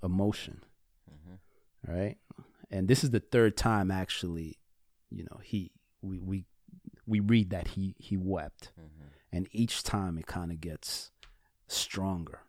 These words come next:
Speaker 1: right? To, till this point where now he couldn't even control the emotions anymore,
Speaker 2: Hmm.
Speaker 1: right? So, so, you know, it says he couldn't restrain himself. So he, he got, um, everybody to clear out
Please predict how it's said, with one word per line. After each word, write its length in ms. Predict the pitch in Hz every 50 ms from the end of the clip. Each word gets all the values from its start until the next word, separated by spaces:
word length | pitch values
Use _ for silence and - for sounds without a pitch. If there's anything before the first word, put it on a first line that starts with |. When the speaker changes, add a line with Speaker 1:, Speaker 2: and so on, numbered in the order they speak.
| _ _ _ _ _ _ _ - -
Speaker 1:
right? 260 | 80 87 87 - - -
To, 180 | - 95 90 85 - - _ _ - -
till 240 | - - 117 104 101
this 300 | 98 92 95 110 104 -
point 380 | - - - - 139 120 101 95
where 400 | 95 98 92 90 90 90 87 - - _ _
now 220 | - 101 113 120 113
he 140 | 101 131 139
couldn't 240 | - - 156 139
even 160 | 127 113 113 101
control 420 | - - 104 - - - 117 104
the 120 | 95 82
emotions 560 | 78 82 95 98 95 92 - - 85 87 80 80
anymore, 380 | 78 71 - - - - - - _ _ _ _ _ -
Speaker 2:
Hmm. 640 | 71 78 73 _ _ _ _ _ _ _ _ 78
Speaker 1:
right? 220 | 78 85 95 104 - - - _ -
So, 400 | - - 107 98 92 90 90 87 -
so, 480 | - - 98 95 92 92 90 90 90 - _ _
you 160 | - 104 104 101
know, 120 | 95 98
it 60 | 98 -
says 200 | - 98 95 -
he 100 | - 104
couldn't 280 | - - - 98 101 98
restrain 440 | 92 - - - 104 107 107 101
himself. 540 | 95 92 87 - - - 80 73 76 - - _ _ _ _ _ _ _ _ _ _ _ _
So 160 | - - -
he, 280 | 87 98 101 104 104 107
he 180 | - - 110 107
got, 340 | 101 98 95 92 92 85 - _ -
um, 460 | 90 90 90 87 85 85 87 87 90 - - _ _ - -
everybody 460 | - 92 92 98 87 90 87 87 87 85
to 80 | 80
clear 400 | - - - - 95 87 76 73
out 240 | 78 76 - - -